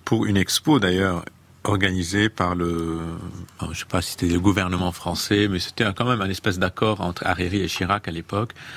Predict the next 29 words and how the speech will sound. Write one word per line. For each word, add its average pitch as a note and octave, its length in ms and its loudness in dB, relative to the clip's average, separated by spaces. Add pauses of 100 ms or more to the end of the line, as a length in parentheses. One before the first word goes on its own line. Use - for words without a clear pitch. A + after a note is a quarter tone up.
(160)
pour - 140 -14
faire - 200 -4
quelque - 140 -10
chose G2+ 200 -2
au F#2+ 40 -2
Liban. F2 280 -2 (640)
Et - 60 -2
c'était - 160 0
le F#2 80 2
Salon G#2 260 0
des F2+ 180 0
artistes F#2+ 320 -4
décorateurs, E2+ 580 0
le E2 100 -2
sad, E2+ 360 0
qui - 100 -8
se - 60 -8
faisait F2+ 200 0
au E2+ 80 -2
Grand F2+ 200 -2
Palais F#2 240 -2
à E2+ 80 -2
Paris. E2+ 340 -4 (540)
Et G2 100 2
ça G2+ 140 -2
se - 100 -4
faisait G2 180 2
à F2 80 4
Beyrouth, E2 440 -4